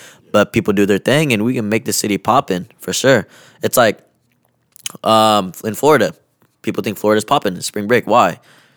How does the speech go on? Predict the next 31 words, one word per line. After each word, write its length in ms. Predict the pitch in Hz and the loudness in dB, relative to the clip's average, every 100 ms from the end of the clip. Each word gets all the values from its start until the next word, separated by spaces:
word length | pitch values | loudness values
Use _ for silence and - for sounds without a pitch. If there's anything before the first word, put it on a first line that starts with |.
| _ _ | _ _
Because 500 | - 101 90 80 - _ _ _ - | -6 -2 0 -2 -10 _ _ _ -14
people 220 | - 98 | -8 -4
make 180 | 117 123 | -2 0
videos 340 | 117 113 107 | 0 2 0
there, 320 | 101 107 135 - _ _ _ _ | 2 0 0 -8 _ _ _ _
the 140 | - - | -12 -6
energy's 400 | 98 135 127 98 | -4 0 0 0
there, 340 | 92 98 117 _ _ _ _ _ | 2 0 -2 _ _ _ _ _
and 120 | 107 95 | -4 0
how, 300 | 117 120 - - | 0 0 -4 -8
how 200 | - 117 | -2 -2
can 140 | - | -2
you 60 | 110 | -4
see 160 | - 143 | 0 0
the 160 | 123 | 0
energy's 360 | 107 98 90 90 | -2 -4 -6 -4
there 160 | 87 | -4
or 20 | 85 | -2
whatever? 360 | 82 71 - _ - | -4 -6 -8 _ -18
'Cause 140 | - | -14
there's 200 | - - | -12 -6
YouTubers. 580 | 101 117 - 69 55 - _ _ - | -2 -2 -2 -4 -8 -12 _ _ -20
So 140 | - | -14
YouTubers 640 | 69 85 - 87 98 - | -10 -8 -8 -6 -6 -6
record, 540 | 107 - 90 87 104 107 _ _ - | -8 -8 -4 0 -2 -4 _ _ -18
numbers 420 | 82 90 110 117 | -12 -4 -4 -2
up, 280 | 87 101 - | -2 -2 -4
you 60 | - | -6
see 240 | - 107 | -4 0
it 80 | 110 | 2
everywhere. 420 | 120 95 87 - | 0 0 -6 -10